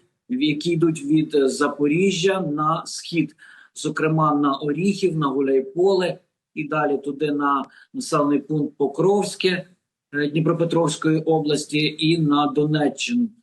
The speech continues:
Тобто це, ну, доволі важливий такий вузол,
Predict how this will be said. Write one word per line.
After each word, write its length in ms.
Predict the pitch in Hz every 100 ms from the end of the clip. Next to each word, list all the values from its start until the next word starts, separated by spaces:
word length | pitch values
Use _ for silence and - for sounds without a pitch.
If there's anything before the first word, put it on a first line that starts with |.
| _ _ _ _ -
Тобто 460 | 190 160 165 143
це, 680 | 127 - 160 160 160 156 151
ну, 280 | 151 160 156
доволі 480 | 143 147 151 180 165
важливий 600 | 160 147 160 185 151 147
такий 420 | 143 - 139 135
вузол, 560 | 147 156 156 202 202